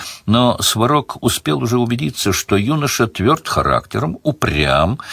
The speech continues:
и целеустремлён. Отнюдь не ангел,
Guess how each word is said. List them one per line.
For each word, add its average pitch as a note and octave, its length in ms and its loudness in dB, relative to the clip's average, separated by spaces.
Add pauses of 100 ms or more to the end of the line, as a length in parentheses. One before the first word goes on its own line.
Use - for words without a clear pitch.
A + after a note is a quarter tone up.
(160)
и A2+ 160 2
целеустремлён. E2+ 960 0 (340)
Отнюдь F3+ 440 2
не D#3 80 4
ангел, A2+ 500 4